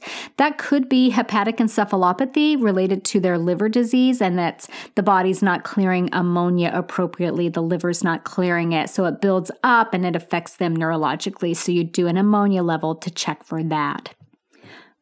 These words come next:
Blood sugars can often be low because of malnutrition, because of liver impairment, which plays a key role in gluconeogenesis. So if their liver's not working well, they could have low blood sugar.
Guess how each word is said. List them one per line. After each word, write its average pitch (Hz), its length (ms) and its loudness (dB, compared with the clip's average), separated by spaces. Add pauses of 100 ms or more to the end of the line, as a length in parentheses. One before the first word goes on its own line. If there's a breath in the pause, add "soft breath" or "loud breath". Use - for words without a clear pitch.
Blood 285 220 4
sugars 302 380 0
can 220 340 0
often 196 400 0
be 180 140 2
low 180 520 2
because 175 500 -2
of 170 360 -2
malnutrition, 233 1500 2 (420 loud breath)
because 175 800 0
of 165 560 2
liver 277 400 2
impairment, 220 840 2
which 190 400 0
plays 185 500 0
a 165 420 0
key 262 220 0
role 220 240 4
in 190 180 -2
gluconeogenesis. 190 1160 0
So 175 200 -2
if 165 140 -4
their 170 140 -2
liver's 214 440 0
not 202 200 2
working 196 400 -2
well, 180 340 2
they 170 240 -2
could 170 260 -4
have 170 220 -4
low 170 140 -2
blood 165 260 -4
sugar. 170 480 -2